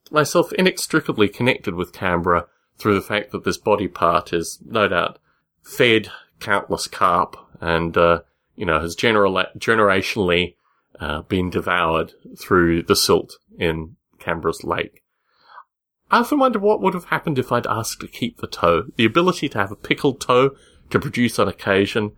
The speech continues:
I think, would be a, a good opportunity at dinner parties and other things to show this appendage. But I didn't keep the toe. Instead, onwards and upwards. In fact, aside from my wisdom teeth, which my wife lost mysteriously,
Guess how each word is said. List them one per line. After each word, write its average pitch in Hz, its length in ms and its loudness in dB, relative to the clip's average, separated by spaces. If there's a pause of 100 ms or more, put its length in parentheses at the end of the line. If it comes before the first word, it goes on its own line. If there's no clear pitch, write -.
(260)
I - 60 0
think, - 260 -4
would 175 100 -2
be 180 180 2
a, 165 180 4
a - 280 -8
good 240 240 2 (480)
opportunity 143 580 0
at - 120 -4
dinner 117 180 0
parties - 480 -4
and 90 80 -4
other 87 200 0
things - 380 -4
to - 200 -12 (300)
show 104 280 2
this 90 180 -4
appendage. 90 540 -6 (300)
But 196 160 2
I 214 80 4
didn't 208 220 0
keep - 200 -6
the - 60 -4
toe. 127 380 2 (160)
Instead, 143 540 0
onwards 143 400 -2
and 101 80 0
upwards. - 500 0 (420)
In 165 100 2
fact, 240 220 0 (320)
aside 262 360 4
from 180 140 2
my 147 120 6
wisdom 143 340 2
teeth, - 340 -6 (160)
which 101 200 -2
my 92 120 4
wife 95 340 0 (340)
lost - 440 -2 (340)
mysteriously, - 680 -2